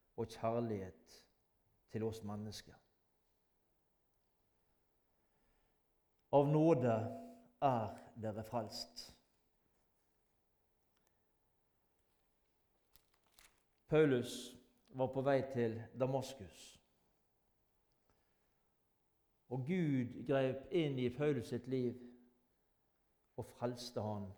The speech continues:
av bare nåde. Og det er dette Paulus, eh, forteller om i Apostelgjerningen kapittel, eh, s-, eh, seksogtjue,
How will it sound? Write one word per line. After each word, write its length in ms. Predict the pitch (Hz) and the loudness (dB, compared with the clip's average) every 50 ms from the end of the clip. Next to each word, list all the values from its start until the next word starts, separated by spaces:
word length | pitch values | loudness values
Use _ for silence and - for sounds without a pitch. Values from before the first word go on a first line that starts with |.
| - _ _ - | -20 _ _ -10
av 80 | 110 101 | -8 -4
bare 300 | 110 110 117 120 117 110 | -2 0 0 0 0 -2
nåde. 380 | 104 110 110 113 117 107 - - - - - _ _ _ _ _ _ _ _ _ _ _ _ _ _ _ _ _ _ _ _ _ _ _ _ _ _ _ _ _ _ _ _ _ _ _ _ _ _ _ _ _ _ _ _ _ _ _ _ _ _ _ _ - | -4 -2 -2 -2 -2 -2 -4 -12 -16 -20 -20 _ _ _ _ _ _ _ _ _ _ _ _ _ _ _ _ _ _ _ _ _ _ _ _ _ _ _ _ _ _ _ _ _ _ _ _ _ _ _ _ _ _ _ _ _ _ _ _ _ _ _ _ -4
Og 80 | 127 131 | 2 4
det 120 | 143 143 143 | 6 6 6
er 80 | 139 131 | 6 4
dette 360 | 156 156 - - - 147 139 135 135 131 127 127 131 | 2 0 0 -2 2 4 4 6 6 4 2 0 0
Paulus, 420 | - 143 139 131 127 123 117 120 - 127 | 2 2 2 4 4 2 0 -2 -4 -2
eh, 180 | 123 120 117 110 117 | 0 0 0 0 -2
forteller 440 | 131 123 123 - 143 139 123 117 117 | -6 -6 -2 0 0 0 2 2 2
om 260 | 120 120 120 117 117 | 2 2 0 -2 -2
i 200 | 117 120 113 113 | -2 0 0 0
Apostelgjerningen 880 | 113 120 120 - 127 117 - - - 113 110 107 107 101 101 101 101 104 | -2 -4 -4 -4 -6 -6 -6 -6 -4 -2 -2 -2 -2 -4 -6 -8 -8 -8
kapittel, 640 | - 104 - 107 104 - - 110 110 110 107 107 107 | -8 -6 -6 -6 -8 -6 -4 -4 -4 -2 -2 -4 -4
eh, 300 | 107 104 104 104 98 95 98 - - _ _ _ _ _ _ | -4 -4 -6 -6 -8 -10 -12 -16 -20 _ _ _ _ _ _
s-, 220 | - - - - _ - 107 | -18 -16 -16 -18 _ -12 -4
eh, 240 | 120 117 113 107 | -2 -2 -2 -2
seksogtjue, 880 | 104 - - 127 123 - - - - 104 - - 117 113 110 110 107 98 | -4 -4 -4 -6 -6 -6 -10 -10 -10 -10 -8 -6 -4 -4 -2 -2 -2 -2